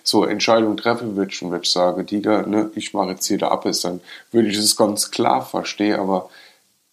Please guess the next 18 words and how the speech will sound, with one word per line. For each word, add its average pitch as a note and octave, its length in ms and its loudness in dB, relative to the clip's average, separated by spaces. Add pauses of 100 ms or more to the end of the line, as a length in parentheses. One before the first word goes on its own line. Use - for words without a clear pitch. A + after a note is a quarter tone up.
(400)
ich - 200 -6
würde G#2 240 6
nicht G#2 380 0
mehr G2+ 140 2
in G2 120 0
so F#2+ 360 0
ein F#2+ 240 0
Loch A2 280 0
neu G2 300 2
fallen, F#2+ 380 0
was - 380 -2
damals F#2+ 460 2
passiert - 560 0
ist, - 300 -8
ne, A2 80 -4
weil, G#2 240 2
weil F2 160 -2
heute F2+ 200 -2